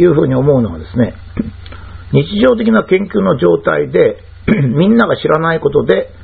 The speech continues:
彼女に不利になること。まあ、本当はノートはいらないんだから不利にもならないんだけど、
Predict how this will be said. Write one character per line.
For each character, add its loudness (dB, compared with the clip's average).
彼 2
女 0
に -4
不 -2
利 0
に 0
な -2
る -10
こ -14
と。 -12
ま 0
あ、 0
本 0
当 4
は 4
ノ 0
ー -8
ト 2
は 2
い 0
ら 4
な -2
い 0
ん 0
だ 0
か -4
ら -6
不 2
利 -2
に -2
も 0
な 2
ら 0
な 2
い 0
ん -2
だ 0
け 2
ど、 0